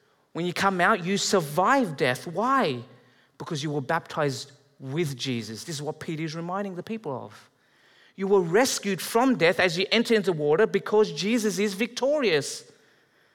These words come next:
over the angelic beings, but over death as well. And we know this because of his resurrection, as he rises, just like as we re-rise out of the water. Peter wants to make this point clear, that it is not baptism that saves you,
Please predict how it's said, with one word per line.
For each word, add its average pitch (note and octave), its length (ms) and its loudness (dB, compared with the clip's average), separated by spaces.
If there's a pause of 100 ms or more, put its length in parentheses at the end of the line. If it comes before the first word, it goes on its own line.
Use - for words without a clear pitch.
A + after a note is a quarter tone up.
(1120)
over C#4 280 6
the C4+ 300 8
angelic A#3+ 540 8
beings, G3+ 300 6
but A3+ 220 8
over A#3+ 240 8
death G3+ 340 6
as G#3+ 160 6
well. G#3+ 160 10
And G#3+ 100 8
we A#3 120 8
know A#3+ 280 8
this A3+ 200 4
because G#3+ 300 2
of A3+ 80 4
his A3 340 2 (200)
resurrection, F#3+ 720 4
as G#3 220 6
he A#3+ 120 6
rises, A#3 1160 8
just A3 200 2
like A#3 120 4
as G#3 160 4
we A#3 160 4
re-rise A3 1080 4 (260)
out D3+ 120 4
of D3 60 2
the C#3+ 80 0
water. B2+ 400 -2 (1000)
Peter C4+ 280 6
wants B3+ 260 4
to G#3+ 60 0
make A3 200 4
this A3 180 2
point G#3 260 0
clear, F3 300 2
that F3+ 180 4
it A3 140 4
is G#3 180 4
not F3+ 400 2
baptism G#3 720 4
that D#3+ 180 4
saves C#3 440 0
you, A3 320 0